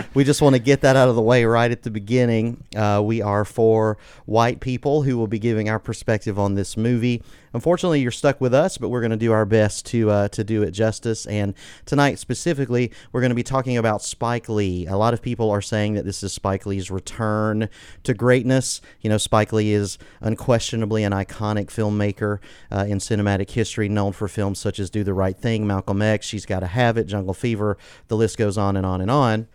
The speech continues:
Speaker 2: The, uh, the I M D B description of his latest, uh, is as follows. Ron Stallworth, an African-American police officer from Colorado,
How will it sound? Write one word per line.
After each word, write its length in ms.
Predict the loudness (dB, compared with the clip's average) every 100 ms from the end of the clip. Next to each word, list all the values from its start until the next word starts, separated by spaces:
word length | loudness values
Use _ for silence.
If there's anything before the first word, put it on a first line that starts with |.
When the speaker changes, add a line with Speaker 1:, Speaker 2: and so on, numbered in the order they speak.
| 0
Speaker 2:
The, 200 | 2 6
uh, 240 | 6 4
the 120 | 2 2
I 200 | 2 2
M 140 | 0
D 120 | 0
B 160 | -2 -2
description 640 | -4 -2 -4 -2 -2 -2
of 200 | 0 -2
his 240 | 0 -2 -2
latest, 840 | 0 2 2 2 0 -2 -10 -10 -4
uh, 180 | -2 -2
is 360 | 0 0 0 -4
as 460 | -2 0 0 -2
follows. 880 | -8 -2 2 2 0 -6 -8 -10 -12 -16 -20 -2
Ron 180 | 0 0
Stallworth, 680 | 0 4 4 4 2 0 -4
an 140 | -4
African-American 800 | -2 -4 -2 -2 0 0 -2 -6
police 340 | -4 -4 -2
officer 360 | -2 -2 -6 -6
from 180 | -6 -6
Colorado, 720 | -2 -2 0 -2 -4 -6